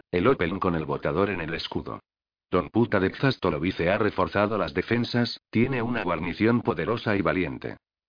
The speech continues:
A traición no le van a coger, pues a los espías husitas los ha pescado como cangrejos. Ahora mismo los somete a tortura y los va ejecutando de uno en uno, y para colmo tiene a su servicio a nuestro verdugo de Suidnica.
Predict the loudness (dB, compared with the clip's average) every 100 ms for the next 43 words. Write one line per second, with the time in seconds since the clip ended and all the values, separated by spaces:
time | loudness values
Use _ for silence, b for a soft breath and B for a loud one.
0 | _ -4 0 2 0 4 4 4 0 2
1 | 0 2 -2 2 2 0 -4 0 0 2
2 | -2 -2 -4 0 2 2 0 -4 0 0
3 | 0 0 0 0 -2 0 0 0 2 2
4 | 2 0 0 -2 -2 -8 -10 -16 _ _
5 | _ _ _ 0 2 2 2 2 2 -2
6 | -4 -2 2 2 2 0 0 2 2 4
7 | 2 0 0 0 0 -2 -2 0 2 2
8 | 2 0 0 -2 -2 -2 0 -2 -2 -2
9 | 0 2 2 2 0 0 0 2 0 0
10 | -6 -4 0 2 2 2 0 -4 -2 0
11 | 0 -2 -6 -4 -6 0 0 0 -4 -8
12 | -10